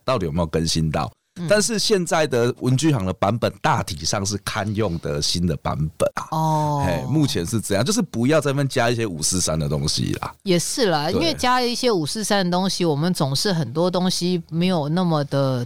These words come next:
Speaker 2: 周全呐，因为，
Speaker 1: 对。
Speaker 2: 对。诶，那我想问一下，你刚刚说就是不缴钱嘛，哈，
Speaker 1: 嗯。
Speaker 2: 然后，呃，还有就是修缮，那修缮到底会遇到什么问题啊？
Speaker 1: 就当初哪些东西是耗材要修，
Speaker 2: 嗯。
Speaker 1: 归房东修，哪些东西不归房东修。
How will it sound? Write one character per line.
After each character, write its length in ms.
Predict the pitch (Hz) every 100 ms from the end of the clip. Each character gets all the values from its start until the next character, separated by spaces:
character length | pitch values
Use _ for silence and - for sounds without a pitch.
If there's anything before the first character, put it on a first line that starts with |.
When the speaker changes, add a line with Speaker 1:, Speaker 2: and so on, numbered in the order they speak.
| -
Speaker 2:
周 260 | 185 175
全 260 | 185 - - -
呐， 340 | 120 107 92 175
因 80 |
为， 100 | 220
Speaker 1:
对。 280 | 214 175 160 -
Speaker 2:
对。 320 | 180 156 131 - _
诶， 60 | 294
那 120 | 427
我 40 | 294
想 220 | 180 151
问 100 | 220
一 40 |
下， 80 | 202
你 100 | 165
刚 140 | 220
刚 80 | 320
说 280 | - 330 320
就 120 | 320 294
是 60 |
不 100 | 269
缴 220 | 233 131
钱 260 | 139 - 113
嘛， 260 | 143 123 82
哈， 240 | - 147
Speaker 1:
嗯。 60 | 131
Speaker 2:
然 180 | 160 190
后， 260 | 233 220 196 _
呃， 220 | - 156 156
还 160 | 202
有 180 | 220 190
就 160 | 170 190
是 420 | - 190 175 160
修 280 | - 185 180
缮， 260 | - 170 104
那 80 |
修 160 | 190 285
缮 160 | 269 214
到 120 | 165
底 40 |
会 140 | 143 160
遇 80 |
到 100 | 151
什 120 | 139 117
么 80 | 170
问 80 | -
题 200 | - -
啊？ 60 | -
Speaker 1:
就 200 | - 107
当 200 | - 117
初 380 | 120 113 110 110 - -
哪 140 | 92
些 140 | 107
东 180 | 101 104
西 160 | 101 95
是 140 | 98
耗 220 | 92 90
材 200 | 76 - -
要 200 | 92 92
修， 420 | 78 - 82 73 82 _ _
Speaker 2:
嗯。 120 | 175 165
Speaker 1:
归 120 | 101
房 220 | 95 80
东 220 | 80 82 82
修， 220 | - 82
哪 140 | 90
些 140 | 90 123
东 180 | 113
西 320 | 117 104 101 104
不 120 | - 113
归 240 | - 95
房 200 | 90 80
东 200 | 80 85
修。 340 | - 73 67